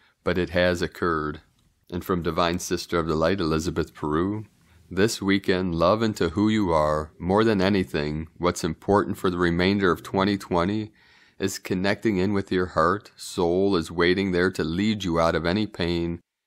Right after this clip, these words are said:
and into clarity and acceptance. Love is the answer. The blue micro full moon is building, and this one will be the reset we've all been waiting for. Elizabeth Peru dot com.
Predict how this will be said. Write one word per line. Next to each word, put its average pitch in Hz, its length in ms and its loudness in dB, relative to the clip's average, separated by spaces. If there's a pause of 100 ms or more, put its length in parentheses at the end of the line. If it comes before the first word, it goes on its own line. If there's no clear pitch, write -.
(160)
and 104 120 2
into 107 220 0
clarity 87 560 0
and 76 100 -4
acceptance. - 960 -4
Love 90 380 2
is 85 160 -2
the 78 180 0
answer. 78 560 -4 (480)
The 90 120 2
blue 107 460 0
micro 104 520 0
full 101 360 0
moon 98 320 0
is 87 140 -2
building, 82 640 -2 (380)
and 95 240 4
this - 260 0
one 80 360 0
will 82 120 2
be 95 300 4
the 80 180 0
reset 82 720 0 (120)
we've 87 240 0
all 87 240 4
been 76 220 -4
waiting 80 360 -2
for. 76 400 -6 (640)
Elizabeth 87 500 0
Peru 87 380 0
dot 80 240 0
com. 101 400 -8